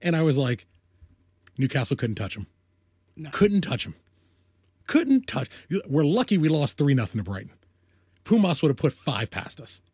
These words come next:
Speaker 1: Easy. Because they wanted more. Because they wanna embarrass us. Brighton was trying to let us stroll out with dignity at three nothing. Pumas would have stomped us into the ground just to prove they could. Ugh. I
Speaker 2: Yeah.
Speaker 1: hate soccer.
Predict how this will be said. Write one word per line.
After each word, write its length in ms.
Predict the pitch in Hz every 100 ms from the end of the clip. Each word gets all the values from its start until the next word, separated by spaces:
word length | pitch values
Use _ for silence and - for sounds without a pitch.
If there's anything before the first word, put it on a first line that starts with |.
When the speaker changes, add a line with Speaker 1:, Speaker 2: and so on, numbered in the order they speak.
| -
Speaker 1:
Easy. 380 | 160 113 - - _ _ _ _ _
Because 240 | - 151 127
they 100 | 131
wanted 380 | 117 135 127 101
more. 280 | - 110 - _ _
Because 240 | - 147 143
they 100 | 147
wanna 360 | 120 151 156
embarrass 460 | 127 113 104 90 -
us. 220 | - - - _ -
Brighton 320 | 135 226 220
was 120 | 160
trying 180 | - 165
to 80 | 147
let 160 | 139 127
us 80 |
stroll 320 | - - 151 147
out 120 | 139
with 160 | 113
dignity 400 | 95 147 131 104
at 140 | 98 -
three 160 | 120
nothing. 340 | 117 113 92 95 _ _ _
Pumas 400 | - 226 220 -
would 80 | 165
have 80 |
stomped 380 | - - 151 139
us 100 | 135
into 160 | 147 131
the 60 | 104
ground 480 | 123 117 - 123 - _ _ _ _ -
just 200 | 208 -
to 40 |
prove 280 | - 156 151
they 100 | 113
could. 340 | - - 107 - _ _ _ _ _ _ _ _
Ugh. 300 | - 95 - - _ _ _ _ _ _ _ _ _ _ _ _ _ -
I 40 |
Speaker 2:
Yeah. 180 | 196 180
Speaker 1:
hate 80 | 170
soccer. 380 | - 87 -